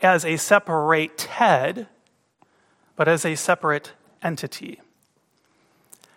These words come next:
We are a point of universal consciousness,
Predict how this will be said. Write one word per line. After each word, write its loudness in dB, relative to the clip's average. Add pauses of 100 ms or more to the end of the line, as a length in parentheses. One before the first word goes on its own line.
(360)
We 0
are 6
a -2
point -6 (460)
of -4
universal 0
consciousness, -6